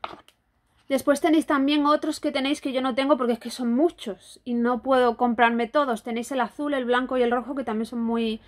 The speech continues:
conocidos. Trébol. Bueno, <laughs> perdón,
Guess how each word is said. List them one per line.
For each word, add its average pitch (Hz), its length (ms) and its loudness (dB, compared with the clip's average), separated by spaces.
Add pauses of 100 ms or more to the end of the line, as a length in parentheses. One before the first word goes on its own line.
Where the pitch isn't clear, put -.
(420)
conocidos. 262 880 0 (640)
Trébol. 220 460 0 (1500)
Bueno, 208 280 2 (100)
<laughs> - 960 -8
perdón, 247 640 0